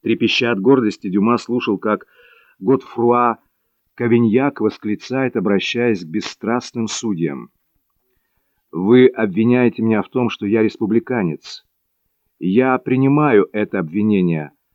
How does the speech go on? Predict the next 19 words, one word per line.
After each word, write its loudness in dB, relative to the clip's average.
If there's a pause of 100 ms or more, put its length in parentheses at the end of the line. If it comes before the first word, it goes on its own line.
(200)
одновременно 4
как -4
почётный -4
титул -4 (240)
и -4
как -4
отцовское -4
наследие». -4 (1600)
Александру 2
казалось, 2
будто -2
эта 0
благородная 2
отповедь -4 (280)
исходит -6
из -2
его 2
собственных -8
уст. -8